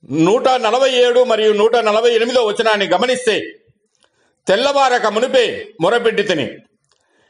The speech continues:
నీ మాటల మీద నేను ఆశ పెట్టుకుని ఉన్నాను. నీవిచ్చిన వాక్యమును నేను ధ్యానించుటకై నా కన్నులు రాత్రి జాములో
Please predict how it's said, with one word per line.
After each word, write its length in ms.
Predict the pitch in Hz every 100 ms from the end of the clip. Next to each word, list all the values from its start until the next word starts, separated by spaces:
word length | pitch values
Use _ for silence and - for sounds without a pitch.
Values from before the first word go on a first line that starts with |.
| -
నీ 240 | 165 220
మాటల 420 | 214 196 269 277 269
మీద 260 | 247 233
నేను 300 | 226 220 214
ఆశ 180 | 196 247 247
పెట్టుకుని 320 | 254 233 220 214
ఉన్నాను. 400 | 190 240 214 120 - _ _ _ _ _ _ _ _ _ -
నీవిచ్చిన 600 | 160 220 214 202 202 302
వాక్యమును 600 | 277 240 240 226 220 226
నేను 280 | 214 214 208
ధ్యానించుటకై 1000 | 165 180 269 240 220 214 202 233 220 - _ _ _ _ _ _ _ _ -
నా 240 | 175 226
కన్నులు 400 | 220 202 262 285
రాత్రి 400 | 254 220 254 277
జాములో 640 | 262 247 240 233 196 110